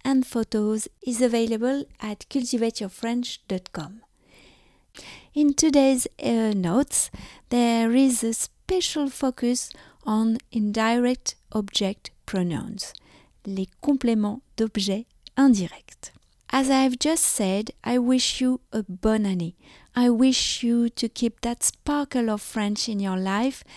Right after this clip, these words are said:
and to live nice French moments in two thousand and twenty-two.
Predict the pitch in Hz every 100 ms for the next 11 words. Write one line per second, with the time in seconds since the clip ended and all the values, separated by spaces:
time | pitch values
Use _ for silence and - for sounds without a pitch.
0 | - - - 247 247 247 269 254 277 254
1 | 220 208 220 233 240 - - 226 220 -
2 | 208 196 196 208 - - - - _ -
3 | 233 233 233 226 220 202 202 190 220 214
4 | 185 180 190 180 170 - 170